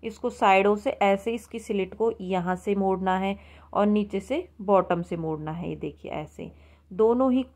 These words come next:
दोनों को ही सेम मोड़ना है। तो चलिए शोल्डर जोड़ लिया है, अब इसमें बाजू जोड़ लेंगे। तो बाजू को उल्टा करके रख लेंगे सीधी साइड को। पहले टॉप पार्ट अपना रेडी कर लेंगे।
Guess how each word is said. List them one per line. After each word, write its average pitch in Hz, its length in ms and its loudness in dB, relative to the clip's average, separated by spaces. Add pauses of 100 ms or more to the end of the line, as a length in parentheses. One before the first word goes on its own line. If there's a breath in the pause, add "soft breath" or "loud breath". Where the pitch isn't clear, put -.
दोनों 214 320 2
को 226 120 2
ही 247 120 2
सेम 233 300 2
मोड़ना 170 360 0
है। 175 160 -6
तो 220 140 -6
चलिए 226 260 -2
शोल्डर 214 420 2
जोड़ 220 240 4
लिया 226 220 2
है, 262 160 -2 (420 loud breath)
अब 233 140 4
इसमें 269 280 -4
बाजू 202 320 6
जोड़ 170 260 2
लेंगे। 165 360 -4 (320 soft breath)
तो 220 60 -2
बाजू 202 320 4
को 254 140 2
उल्टा 226 340 4
करके 233 280 2
रख 196 180 2
लेंगे 190 240 0
सीधी 202 360 -2
साइड 165 320 2
को। 175 100 -8
पहले 208 300 2
टॉप 208 300 4
पार्ट 208 220 6
अपना 208 240 2
रेडी 185 260 2
कर 180 200 0
लेंगे। 156 380 -4